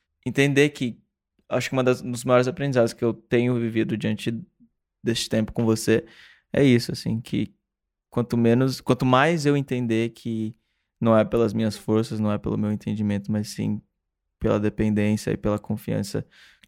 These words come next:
de Deus, em Deus, acima de tudo, é... melhor.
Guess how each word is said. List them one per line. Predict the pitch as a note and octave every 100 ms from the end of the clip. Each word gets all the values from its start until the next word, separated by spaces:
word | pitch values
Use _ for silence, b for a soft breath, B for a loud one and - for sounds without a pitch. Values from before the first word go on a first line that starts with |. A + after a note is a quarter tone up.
| - _
de | A2
Deus, | F#2+ G2+ G#2 B2 - - _ _
em | C3 C3
Deus, | A#2 A2 A#2+ B2+
acima | A2+ A2 G#2+
de | -
tudo, | - G#2 B2 _ _ _ _ _ _ _
é... | A#2 G#2+ G2 G2+ F#2 F2 G#2+ A2+ C3 _ _ _ _ _ _ _ _
melhor. | A2 G#2 G#2 F#2+ A2+